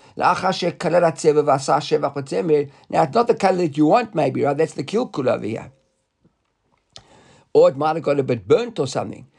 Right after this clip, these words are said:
Rashi says over here, there's a Rashi over here from Daf Kuf, which says, "Sarfat-, sarafto yoresh yutichu yoter midai." It was too hot. And so they built it a bit. But nonetheless, it's got dye, there's a color.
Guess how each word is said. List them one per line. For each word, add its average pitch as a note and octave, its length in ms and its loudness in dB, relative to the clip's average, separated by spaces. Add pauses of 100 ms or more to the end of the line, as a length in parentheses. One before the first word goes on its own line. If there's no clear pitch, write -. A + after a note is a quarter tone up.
(160)
Rashi F3 240 -4
says C#3+ 100 -8
over D3 180 0
here, D3 180 2
there's C3 140 -2
a B2+ 40 -2
Rashi D3+ 360 -2
over B2 160 -2
here C#3+ 300 0
from A#2+ 360 -6
Daf A2+ 260 -8
Kuf, E3+ 360 -2 (300)
which C3 160 -8
says, D3+ 220 4
"Sarfat-, C#3+ 580 0
sarafto D#3+ 680 0
yoresh E3+ 520 2
yutichu D3 500 -6
yoter D#3+ 200 -4
midai." D#3 400 -2
It - 80 -20
was D3+ 100 -4
too A3 160 0
hot. D#3+ 400 0 (480)
And - 120 -12
so D#3+ 80 -10
they E3 120 4
built E3+ 280 -2
it E3+ 60 -10
a D3+ 40 -2
bit. D#3 100 -2
But D#3 80 -2
nonetheless, F3+ 380 -2
it's C3+ 60 -6
got C#3 220 0
dye, D3 260 4
there's A#2+ 160 -6
a A#2 60 -4
color. D3 440 -2